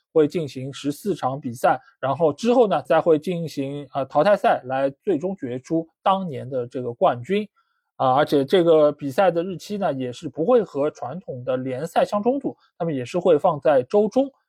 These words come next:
呃，基本上也就是和欧冠的这个比赛时间是比较类似的，而且他们也说会有更加透明的，然后更加可持续的这些规则，包括财务方面也会有更多的这个对外公布，啊，保持各个俱乐部之间的一个公平竞争啊，等等等等。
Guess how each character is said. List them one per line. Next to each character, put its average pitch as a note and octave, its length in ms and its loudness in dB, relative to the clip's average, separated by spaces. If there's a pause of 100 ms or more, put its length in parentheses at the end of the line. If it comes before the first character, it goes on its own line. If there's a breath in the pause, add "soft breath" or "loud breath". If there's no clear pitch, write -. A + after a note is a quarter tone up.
呃， B2 220 -6
基 - 160 -10
本 A#3 100 0
上 D#3 140 -2
也 A#2+ 40 -8
就 E3 140 -4
是 D#3+ 80 -2
和 C#3 380 4
欧 A#3 180 6
冠 C4 260 2
的 C3 140 -8
这 - 160 -14
个 - 180 -2 (200)
比 D3 100 -8
赛 C#3+ 160 0
时 C3 140 -10
间 D3+ 240 -2
是 C#3 240 -8
比 C3+ 120 -12
较 C3 120 2
类 D#3+ 160 4
似 F3 180 -8
的， C#3+ 160 0 (220 soft breath)
而 C3 120 -6
且 C3+ 140 -2
他 D#3 140 -2
们 D#3 100 0
也 C3+ 80 0
说 D#3+ 220 4
会 D#3 260 4
有 B2+ 160 2
更 E3 140 -4
加 E3+ 120 2
透 F#3+ 220 2
明 D#3 180 -4
的， G3+ 280 4 (240 loud breath)
然 D3 100 0
后 D3+ 140 2
更 F3 260 0
加 E3 400 4
可 D3 180 -2
持 F#3 220 -8
续 A3+ 140 -4
的 G3 120 4
这 E3 120 -2
些 F3 120 -2
规 A3+ 240 4
则， F3+ 380 2 (220 soft breath)
包 F3 100 4
括 F3 100 4
财 D#3+ 220 4
务 G3+ 100 6
方 F#3 200 4
面 F3 180 -2
也 C3 140 2
会 E3+ 180 0
有 C3 160 2
更 F3 260 -2
多 E3 200 4
的 D#3 80 -2
这 C#3+ 100 -4
个 C3+ 100 -2
对 E3+ 140 -2
外 D#3 140 6
公 F3+ 200 0
布， F#3+ 300 0 (300 soft breath)
啊， C#3 160 -2
保 C#3 260 4
持 A3+ 320 0
各 G#3+ 140 -2
个 D#3 100 4
俱 E3 140 -4
乐 C#3 100 4
部 D3 100 -2
之 C3+ 160 -6
间 C#3+ 220 0
的 B2+ 80 -4
一 A#2+ 140 -10
个 B2 100 -8
公 D#3+ 220 0
平 C3 180 -12
竞 C#3+ 180 -8
争 C#3 160 -6
啊， B2+ 120 -4
等 C3 280 -12
等 A#2+ 220 -4
等 A#2+ 140 -16
等。 - 120 -16